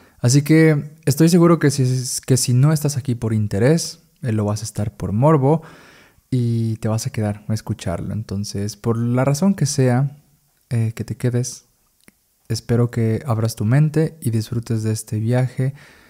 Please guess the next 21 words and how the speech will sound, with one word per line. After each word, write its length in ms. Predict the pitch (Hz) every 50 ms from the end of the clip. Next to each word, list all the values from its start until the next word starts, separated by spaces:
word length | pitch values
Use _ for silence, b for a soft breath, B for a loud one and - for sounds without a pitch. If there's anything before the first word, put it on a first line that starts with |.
| B B B B B B
a 100 | 123 143
un 160 | 175 190 180
lugar 300 | 165 147 151 - 147 143
completamente 800 | - 131 123 120 131 131 127 131 127 127 127 127 123 - 123 117
desconocido, 920 | 120 113 - - - 117 107 107 107 - - 143 143 131 135 131 127 117 120
inexplicable 1040 | 113 110 110 113 113 - - - 113 107 - 120 113 113 110 113 110 110 110 - -
e 280 | - 117 117 113 113 -
incomprensible. 960 | - 123 117 117 - - 110 110 - 113 110 107 104 185 196 165 127 117 104 - - - b b b b b b b b b b b b b b b _
Porque 480 | - 139 135 131 131 139 139 135 135 139
si 140 | - - 143
algo 240 | 143 147 147 151 147
tengo 260 | 147 143 139 135 131
claro 460 | - 135 131 139 143 156 180 175 - -
el 80 | 123 110
día 120 | 117 113 110
de 120 | 117 120
hoy 280 | 127 139 151 147 147 - - _ -
es 240 | - 113 113 - -
que 580 | - - 117 113 113 113 113 113 110 110 117 120 - _ _
no 120 | - 123 131
existe 680 | 131 - - 139 127 123 - - 120 113 113 107 _